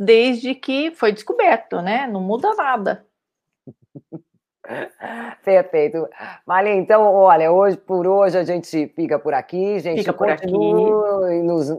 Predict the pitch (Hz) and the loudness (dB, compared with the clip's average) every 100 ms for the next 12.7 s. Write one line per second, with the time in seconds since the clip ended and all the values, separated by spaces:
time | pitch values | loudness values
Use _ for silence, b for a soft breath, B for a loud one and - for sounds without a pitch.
0 | 71 139 147 151 147 143 151 165 175 180 | -6 -6 -4 -4 -2 0 0 -2 -2 0
1 | 185 185 185 180 160 170 226 254 214 - | 4 4 6 4 4 6 8 6 4 2
2 | 170 143 151 160 160 165 175 170 180 196 | 4 6 6 6 4 0 -2 0 2 2
3 | 196 - 160 160 160 160 170 170 180 214 | 2 0 -4 -2 0 0 0 0 0 2
4 | 226 226 202 160 139 165 156 - 143 131 | 2 0 -2 -6 -6 -8 -10 -10 -8 -8
5 | 139 143 147 151 - 139 - 156 160 165 | -8 -10 -10 -12 -16 -20 -6 0 2 2
6 | 160 156 151 151 - 165 165 _ _ _ | 0 0 -2 -4 -6 -10 -10 _ _ _
7 | _ 196 190 165 160 - 160 147 147 135 | _ 0 2 4 2 4 4 4 0 -2
8 | 151 147 143 135 139 139 139 151 147 143 | -4 -8 -8 -8 -8 -8 -6 -6 -4 -8
9 | - b b - 160 147 135 143 151 147 | -10 b b -2 0 2 2 4 6 6
10 | 139 165 175 - 180 196 180 170 180 180 | 4 4 4 4 4 4 4 4 4 4
11 | 175 170 - 160 147 - 151 127 123 113 | -2 -6 -2 0 0 2 -2 0 -8 -8
12 | 107 123 123 120 143 - | -12 -12 -12 -12 -14 -14